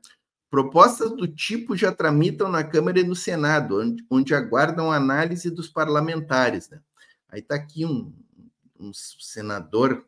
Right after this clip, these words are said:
bolsonarista, né, fazendo um discurso ali, defendendo, dizendo que será bom para o meio ambiente revogar o decreto antifogo, né? É umas coisas assim, né? É impressionante a cara de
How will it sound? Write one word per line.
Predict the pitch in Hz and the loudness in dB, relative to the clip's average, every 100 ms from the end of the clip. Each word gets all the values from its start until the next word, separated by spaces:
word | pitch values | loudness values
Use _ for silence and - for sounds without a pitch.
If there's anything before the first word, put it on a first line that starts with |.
| _ | _
bolsonarista, | 95 92 - 120 107 98 101 156 160 - | -12 -10 -10 -8 -8 -8 -2 -2 -2 -4
né, | 98 92 - _ - - _ _ | -4 -6 -8 _ -20 -20 _ _
fazendo | - 104 90 113 131 | -6 -4 0 0 2
um | 120 | 2
discurso | 117 - - 139 165 165 - | 0 -6 -6 2 4 4 0
ali, | 110 131 | 0 2
defendendo, | 127 - 107 98 90 135 160 135 95 - - _ | 2 0 -4 -4 2 4 6 4 2 -8 -20 _
dizendo | 113 117 117 143 156 | -6 -4 2 2 2
que | 151 | -2
será | 131 160 127 143 147 | -2 2 6 8 6
bom | 110 151 226 226 | 6 8 10 8
para | 151 131 | 6 6
o | 123 | 6
meio | 135 160 170 | 6 6 6
ambiente | 147 120 120 143 190 180 - | 4 2 2 4 4 0 -6
revogar | 117 113 113 110 95 123 151 127 | -4 -4 0 -2 2 4 6 4
o | 104 | 2
decreto | 104 - 120 131 135 - | -4 -4 -2 0 -2 -2
antifogo, | 127 131 - - 123 160 147 101 | -4 -4 -12 -4 0 2 0 -4
né? | 87 98 104 107 127 | -12 -12 -10 -6 -4
É | 226 | -4
umas | 330 330 | -4 -6
coisas | - 240 254 - | 2 2 2 -2
assim, | 202 226 | -4 -4
né? | 117 - - - - _ - | -4 -6 -18 -20 -20 _ -8
É | - - - - 139 | -4 -2 -4 -2 -2
impressionante | 139 - 208 - 247 202 196 240 233 | 0 0 0 8 8 10 8 6 4
a | 254 | -4
cara | - 156 180 | 0 0 0
de | 151 | -2